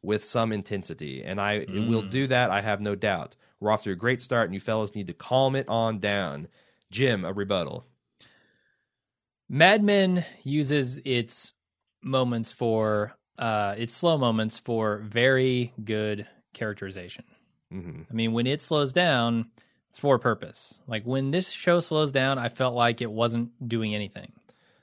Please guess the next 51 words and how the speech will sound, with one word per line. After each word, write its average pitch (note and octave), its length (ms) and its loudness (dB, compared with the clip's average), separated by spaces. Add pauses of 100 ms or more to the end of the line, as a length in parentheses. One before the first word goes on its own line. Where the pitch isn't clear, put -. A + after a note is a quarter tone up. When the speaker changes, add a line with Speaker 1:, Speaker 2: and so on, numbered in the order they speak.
(140)
Speaker 2:
It B2 80 -2
Speaker 1:
And A#2+ 60 6
Speaker 2:
was A#2 120 2
spinning C3 320 2
its A2+ 180 -4
wheels G#2+ 460 -4
Speaker 1:
like C3 140 6
s- A#2 80 4
Speaker 2:
versus A#2 260 -2
Mad D#3 240 4
Men, C3 220 2
which B2 280 -2
does A#2+ 240 0
something A2+ 240 -4
with G2+ 100 -8
those G2+ 180 -8
moments. F#2+ 480 -10
Speaker 1:
Yes. - 480 -8 (420)
Yes, G#2 300 -6
it's A#2 140 -8
about B2 280 0
watchability. F#2 800 -2 (220)
Now, A2 300 0 (340)
I A2+ 140 -4
differ A2+ 480 0
in, G2+ 280 -4
uh, F#2 280 -6 (100)
an F#2+ 160 -4
opinion E3+ 320 -2
to G2 60 -2
you, G2 40 -2
but G2 100 2
I G2 40 0
see B2+ 140 -6
what A#2 100 -6
you're - 60 -12
saying. G2 360 -2
Like, G2 300 -4 (840)
there's D3 160 0
a D3 40 -2
difference F#3 320 2
between D3 280 -2
the A#2+ 60 -4
slow-paced C3 720 -2
cold A2+ 240 2
open, G2+ 380 -2
right? G2 380 -2 (480)
Speaker 2:
Sure, D#4+ 280 2
I C4+ 100 6
love G3+ 280 4
that. B2+ 360 2